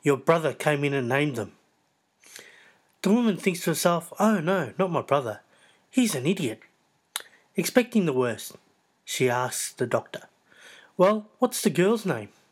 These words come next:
"Denise," the doctor says. The new mother thinks, "Wow, that's not a bad name. I guess I was wrong about my brother. I like Denise."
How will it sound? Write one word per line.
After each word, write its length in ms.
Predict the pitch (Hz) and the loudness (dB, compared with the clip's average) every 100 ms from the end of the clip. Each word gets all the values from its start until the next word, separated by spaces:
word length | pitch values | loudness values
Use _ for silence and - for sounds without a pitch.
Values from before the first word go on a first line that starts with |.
| _ _ - _ _ _ - | _ _ -20 _ _ _ -2
"Denise," 560 | 131 196 233 - - - _ _ _ _ _ _ _ | 2 2 2 -4 -12 -14 _ _ _ _ _ _ _
the 100 | - | -2
doctor 280 | 123 113 135 | -2 0 -4
says. 480 | - 117 104 - - _ _ _ _ _ _ - | -4 -6 -6 -12 -18 _ _ _ _ _ _ -6
The 120 | 139 | 0
new 140 | 151 | 0
mother 220 | 151 143 | 0 -2
thinks, 420 | 127 147 131 - - | -4 -6 -6 -6 0
"Wow, 360 | 135 165 113 - - | 2 2 0 -6 -4
that's 180 | 180 233 | -2 0
not 140 | 220 | 0
a 120 | - | 2
bad 140 | 190 151 | 2 2
name. 340 | 196 220 117 _ - - - - - | -2 -4 -8 _ -20 -20 -20 -20 -4
I 80 | 160 | 2
guess 240 | 170 208 | 2 4
I 80 | 196 | 2
was 160 | 156 135 | 0 2
wrong 160 | 208 | 0
about 240 | 190 135 139 | 2 0 -2
my 140 | 117 | -2
brother. 340 | 123 170 123 - _ _ _ | 0 0 0 -10 _ _ _
I 80 | 185 | 2
like 260 | 175 233 240 | 2 2 -2
Denise." 460 | 123 107 - - | -4 -4 -10 -14